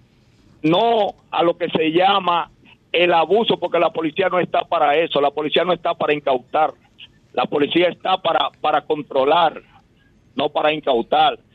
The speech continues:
El día de mañana estaremos allí, donde estaremos celebrando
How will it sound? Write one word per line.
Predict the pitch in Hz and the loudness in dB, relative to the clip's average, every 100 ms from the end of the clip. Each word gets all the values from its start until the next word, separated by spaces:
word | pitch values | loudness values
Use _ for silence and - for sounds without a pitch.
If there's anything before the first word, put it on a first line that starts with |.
| - - | -20 -10
El | - 135 | -4 -2
día | 139 190 | 2 2
de | 202 | 0
mañana | 196 180 180 180 | 0 0 0 0
estaremos | 160 147 143 170 170 160 | -2 0 0 0 0 0
allí, | 143 156 143 123 _ _ _ _ _ _ _ _ _ _ _ _ _ - - _ - - | 0 2 0 -2 _ _ _ _ _ _ _ _ _ _ _ _ _ -10 -10 _ -20 -4
donde | 170 190 185 | 0 0 0
estaremos | 175 170 165 202 202 | -2 0 0 0 0
celebrando | 196 185 170 170 180 160 147 135 | 0 2 2 2 0 0 -2 -2